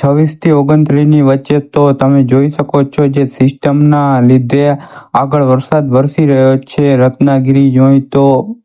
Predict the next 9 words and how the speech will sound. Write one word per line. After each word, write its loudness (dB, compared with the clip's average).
અને 2
સ-, -6
બીજા 2
ગુજરાત 0
તરફ -2
આગળ 0
વધીએ 0
તો 0
મિત્રો, 0